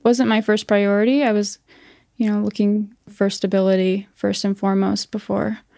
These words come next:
I could actually seek out and, like, pay attention and, like, listen to my body.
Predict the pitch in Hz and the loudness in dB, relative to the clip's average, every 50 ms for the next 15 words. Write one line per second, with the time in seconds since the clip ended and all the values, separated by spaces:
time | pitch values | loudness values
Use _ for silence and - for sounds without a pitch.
0 | - - - _ _ _ _ _ _ - 208 208 208 - - 208 202 196 196 202 | -20 -20 -20 _ _ _ _ _ _ -8 -8 -8 -6 -4 -2 0 0 0 -2 -4
1 | 202 - _ _ - - 208 202 - - - 196 196 190 185 - - 196 190 - | -8 -14 _ _ -6 -4 -4 -4 -4 -4 -2 -2 -2 -2 -2 -2 -4 -4 -2 -2
2 | 202 185 185 185 190 - - 202 196 196 190 190 - - - 208 196 196 196 - | -2 -2 0 -2 -2 -2 -2 0 0 0 -2 -4 -6 -4 -2 -2 0 0 -2 -2
3 | 196 196 - - 202 - - - 98 - 214 208 - - - - - - - 190 | -2 -2 -2 -2 -2 0 0 0 -2 -2 -4 -6 -6 -4 -4 -4 -4 -4 -4 -6
4 | 190 - - 208 196 196 208 208 - - - 208 214 214 220 214 | -6 -4 -4 -4 -4 -4 -4 -2 -2 -2 -2 0 0 -2 -2 -4